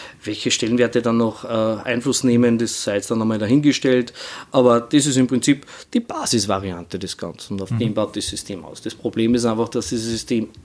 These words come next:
Speaker 1: äh, dreimal würfeln lässt
Speaker 2: Mhm.
Speaker 1: für einen erfolgreichen Wurf. Aber
Speaker 2: <laughs>
Speaker 1: das Schöne ist, Rollenspiel wandelt sich und infolgedessen haben wir einfach das System angepasst und mit einem
Speaker 2: Mhm.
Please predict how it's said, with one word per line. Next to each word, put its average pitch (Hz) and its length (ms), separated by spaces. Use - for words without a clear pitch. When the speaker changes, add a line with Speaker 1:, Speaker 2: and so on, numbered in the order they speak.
Speaker 1:
äh, 127 220
dreimal 123 520
würfeln 123 360
lässt 120 340
Speaker 2:
Mhm. 110 240
Speaker 1:
für 127 140
einen 120 160
erfolgreichen 117 720
Wurf. 143 300
Aber 135 580
Speaker 2:
<laughs> - 680
Speaker 1:
das 214 180
Schöne 170 300
ist, 147 320
Rollenspiel 123 440
wandelt 143 380
sich - 300
und 127 100
infolgedessen 123 600
haben 107 100
wir - 100
einfach 104 180
das - 180
System 113 320
angepasst 117 540
und 123 60
mit - 220
einem 127 320
Speaker 2:
Mhm. 117 120